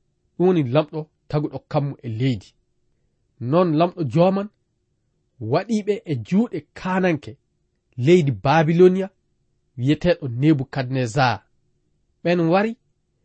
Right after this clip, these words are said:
de halki naɓi yimɓe Yahudiyankoɓe leydi Yuda ɓe fuu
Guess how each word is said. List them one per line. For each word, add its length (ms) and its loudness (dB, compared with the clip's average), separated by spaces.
de 240 2
halki 540 -4
naɓi 420 -2
yimɓe 520 -4
Yahudiyankoɓe 880 -2
leydi 420 2
Yuda 280 0
ɓe 200 -6
fuu 240 -14